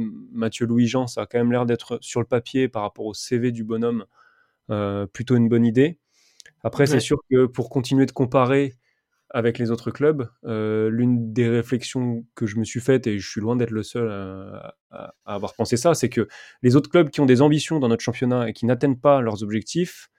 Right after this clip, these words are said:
Speaker 1: changent d'entraîneur, en fait. C'est, c'est le football d'aujourd'hui, aussi cruel que ça puisse être, c'est comme ça. On prend Monaco, c'est l'exemple flagrant. Philippe Clément, euh,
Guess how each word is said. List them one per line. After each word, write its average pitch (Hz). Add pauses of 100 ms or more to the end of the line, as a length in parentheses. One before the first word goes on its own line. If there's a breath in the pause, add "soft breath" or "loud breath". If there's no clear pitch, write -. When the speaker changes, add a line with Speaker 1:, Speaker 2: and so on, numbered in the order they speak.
(300)
Speaker 1:
changent 147
d'entraîneur, 131
en 110
fait. 107
C'est, 104
c'est -
le 101
football 123
d'aujourd'hui, 117
aussi 120
cruel 123
que 110
ça 107
puisse 104
être, -
c'est 107
comme 123
ça. 120 (400)
On 104
prend 113
Monaco, 117
c'est 113
l'exemple 101
flagrant. 110
Philippe 110
Clément, 120
euh, 98